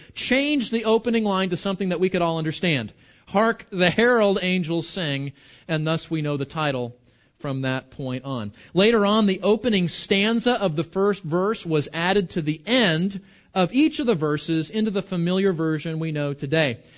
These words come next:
There were a couple more tweaks that happened in the twentieth century leading to, uh, the common present form that we see today. Now, what you may not know is that his song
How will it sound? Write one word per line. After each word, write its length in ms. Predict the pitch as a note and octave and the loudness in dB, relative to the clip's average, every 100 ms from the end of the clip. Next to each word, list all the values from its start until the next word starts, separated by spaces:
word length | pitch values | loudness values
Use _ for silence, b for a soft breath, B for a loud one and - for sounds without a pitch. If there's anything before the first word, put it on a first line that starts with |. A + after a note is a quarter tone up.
| B | B
There 100 | F3 | -2
were 80 | E3+ | 0
a 40 | E3 | 0
couple 220 | G#3 G#3 | 0 2
more 180 | F3+ F#3 | 2 0
tweaks 440 | - G3+ G3 - | 0 0 0 -4
that 140 | F3+ | -6
happened 460 | E3+ F#3 F#3+ F3 D#3+ b b | -2 -4 -2 -4 -6 b b
in 120 | E3 | -6
the 80 | D#3 | -4
twentieth 420 | - G#3 G#3+ G3 | -2 0 2 2
century 720 | - F#3 F3+ F#3 F3 E3+ E3+ _ | 0 -2 -2 -2 0 0 -4 _
leading 420 | D#3 F3 F3 E3+ E3 | -2 2 2 0 -4
to, 460 | - D#3 D3 C#3+ - b b b | -4 -2 -2 -4 -10 b b b
uh, 180 | D3 C3+ | -6 -6
the 100 | C#3+ | -6
common 420 | - E3+ D#3+ D3+ | -4 -2 -2 -4
present 380 | E3 D3+ D3+ - | -2 -2 -4 -10
form 320 | D3 C#3 C3+ | -8 -6 -6
that 160 | C3 | -6
we 100 | C3+ | -6
see 420 | A#2+ - C3 B2 A2+ | -8 -8 -8 -6 -8
today. 440 | - A#2+ G#2 D#2+ _ _ _ _ _ b b b | -10 -8 -8 -10 _ _ _ _ _ b b b
Now, 200 | G3 F#3 | -2 0
what 280 | G3+ A3 - | 2 0 2
you 120 | A3+ | 2
may 260 | G3+ B3 F4+ | 2 2 2
not 260 | D#4+ G3 F#3+ | 0 0 0
know 580 | C#4+ C4+ C3 A#2+ D#3 - _ b b b - | 0 0 -2 -4 -8 -14 _ b b b 2
is 300 | G3+ F#3 F#3 | 2 2 2
that 300 | A3 - - | 0 -2 -8
his 500 | - C4 C#4 B3 A3+ | 0 4 4 0 -8
song 840 | - - B3 B3 G3 D3 C#3+ F#3 | -10 -8 -2 0 2 0 -2 -4